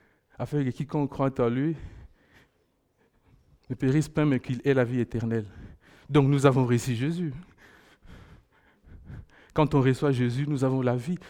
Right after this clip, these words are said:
cette vie abondante. Donc nous avons vraiment en nous un potentiel extraordinaire. Merci Seigneur pour ce que je suis. Merci parce que tu m'as créé. Merci parce que tu m'as créé à ton image.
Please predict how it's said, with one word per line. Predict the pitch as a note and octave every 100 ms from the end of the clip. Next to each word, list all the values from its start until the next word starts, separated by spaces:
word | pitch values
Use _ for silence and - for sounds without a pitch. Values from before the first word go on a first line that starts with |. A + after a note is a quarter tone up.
| - -
cette | - C#3
vie | B2+ D3
abondante. | C3 A#2 C3+ D#3 C#3+ A#2+ G2+ - - _ _ _ _ _ _ _ - - _ _ _
Donc | C3 C3+ - -
nous | D3+ F3
avons | D#3+ D3+
vraiment | D#3 C#3+ D3+ D#3
en | C3+
nous | D3+ D#3+
un | E3
potentiel | D#3+ D3 C3 C#3 B2 - D#3 D3
extraordinaire. | D#3 - - E3+ D#3+ D3+ D3 D#3 C3 A2+ - - _ _ _ - - - _ _ _
Merci | C#3 D#3 - F3+
Seigneur | - E3 D#3+ F3 D3+ - -
pour | - C3+
ce | D#3
que | D#3
je | C3+
suis. | C3 - C#3 A#2+ - _ _ _ - - _ _ _ - _ _ _
Merci | B2+ D3 C#3+ F#3
parce | E3 C#3+
que | F3
tu | D#3
m'as | D3 C3+
créé. | - D#3 D3 C3+ - - _ _ _ _ _ _ _ _ _ _ _ _ -
Merci | C#3+ C#3+
parce | F3+ E3
que | -
tu | E3 D3+
m'as | D#3
créé | - D3 D3+
à | C#3
ton | D#3 D#3
image. | D3+ D3 C3 G#2